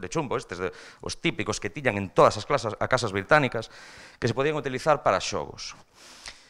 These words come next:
E publica, así en plan panfleto moi, moi básico, Little Wars. Little Wars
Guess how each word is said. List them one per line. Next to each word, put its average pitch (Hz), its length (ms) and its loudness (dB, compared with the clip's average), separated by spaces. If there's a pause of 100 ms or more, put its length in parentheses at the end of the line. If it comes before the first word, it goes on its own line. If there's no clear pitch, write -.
(220)
E 196 160 6
publica, 190 800 2
así 90 160 -8
en 87 80 -10
plan 92 400 4
panfleto 147 400 2
moi, 95 320 -2
moi 95 160 -4
básico, 139 720 0
Little 127 400 -2
Wars. 87 480 -10 (480)
Little 180 320 0
Wars 147 560 2